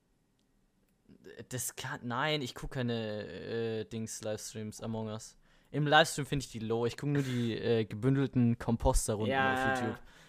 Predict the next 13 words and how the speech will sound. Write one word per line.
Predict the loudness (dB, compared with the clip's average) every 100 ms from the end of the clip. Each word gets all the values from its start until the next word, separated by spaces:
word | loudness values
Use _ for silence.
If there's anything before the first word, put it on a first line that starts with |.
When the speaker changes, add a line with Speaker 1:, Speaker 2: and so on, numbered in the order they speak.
| -8
Speaker 1:
Digga, | -6 -4 -6 -10 -8
ich | -8 -8 -4
weiß | -4 -4
nicht. | -10 -10
Ich | -10
find | -2 0 -2
Speaker 2:
Hm. | -6 -14
Speaker 1:
Crewmate-Runden | -10 -4 0 0 0 -2 -4
ultra | -4 -4 -2 -4
langweilig | -2 -2 -2 -4
zum | -2 2
Speaker 2:
Ja, |
Speaker 1:
Anschauen, | 4